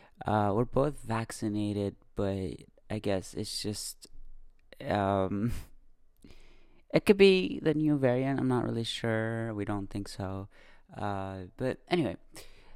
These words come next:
W-, so I'll be making separate, you know, video, uh, v-, separate episodes, videos, okay, separate episodes regarding everything that has been going on in my life since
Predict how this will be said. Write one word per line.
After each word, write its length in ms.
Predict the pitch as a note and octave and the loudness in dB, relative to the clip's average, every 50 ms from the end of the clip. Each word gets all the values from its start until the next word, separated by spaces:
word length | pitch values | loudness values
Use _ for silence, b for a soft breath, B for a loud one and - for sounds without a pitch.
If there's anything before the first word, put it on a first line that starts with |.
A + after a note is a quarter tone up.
| B B B B B B B B B B B B B B B B B B - - - _ _ _ - | B B B B B B B B B B B B B B B B B B -20 -20 -20 _ _ _ -10
W-, 220 | - - B2+ - | -8 -6 -6 -6
so 460 | - - - G#3 G3 F#3 F#3 F#3 F#3 | -6 -2 2 4 6 6 6 6 4
I'll 240 | - - E3+ F#3 G3 | 6 6 4 2 4
be 120 | - B3+ | 4 2
making 380 | B3+ B3+ B3+ B3 - B3 A3+ G3 | 4 4 4 4 4 2 2 2
separate, 460 | - - F#3 - - F3 F3 - - - - - - - | 2 2 0 0 2 0 0 0 -2 -6 -14 -18 -12 -4
you 100 | C#3+ E3 | 0 2
know, 280 | D3+ C#3+ C3+ C3 A#2+ - | 2 4 4 2 0 0
video, 640 | - - C3 G2+ A2 C3+ D3+ D3+ D3 D#3 D3+ D3 D3 | -2 -4 -4 -2 0 2 2 4 6 6 6 6 6
uh, 300 | - C#3+ C#3+ C#3 C#3 B2+ | 4 4 6 6 4 4
v-, 240 | A2+ - - - - - - - - - - - | 2 -2 -6 -6 -6 -6 -8 -12 -16 -20 -14 -12
separate 420 | - - C#3 C#3+ - - B2+ - - - | -4 -2 -2 -2 2 0 0 0 2 2
episodes, 520 | B2 B2+ C3+ B2+ A#2 - F#2+ F2+ F2+ - | 0 2 0 -4 -2 0 0 0 0 -2
videos, 520 | - F2 G2+ C#3+ C#3+ C3 G#2 G2+ A2 - - | -6 0 0 2 4 4 4 4 2 4 2
okay, 260 | B2 A#2 G#2+ G2 - - - | 2 4 4 2 0 -2 -4
separate 460 | - - D3 - - F#3+ F#3+ - - - | 2 2 2 4 4 2 2 0 -2 -4
episodes 600 | E3+ E3+ - F3+ F3 - - A#2+ G#2+ A2 A2+ - | -6 -4 -4 -6 -6 -2 0 0 0 0 -2 -2
regarding 500 | B2 C3 - C3 B2+ B2+ C3+ C3 A2+ - | -4 0 2 2 4 4 4 2 2 0
everything 420 | A#2+ A#2+ A2+ B2 A#2+ - A#2+ A#2 G#2+ | -2 -2 -2 -4 -4 -4 -4 -4 -2
that 100 | F2+ - | -4 -4
has 280 | G#2 G#2 A2 G2 G2 | -6 -4 -4 -6 -4
been 180 | G#2+ - G2+ G2 | -2 -2 -2 0
going 180 | - G#2 G2+ | 0 -2 -2
on 140 | G2+ G2+ G2 | -2 -2 -2
in 60 | G2 | -2
my 100 | G2 F#2+ | -2 -2
life 220 | F#2 F#2+ G2 G2 - - | -2 -2 -4 -4 -4 -6
since 320 | G#2 F2+ E2 - - - | -6 -6 -6 -8 -12 -18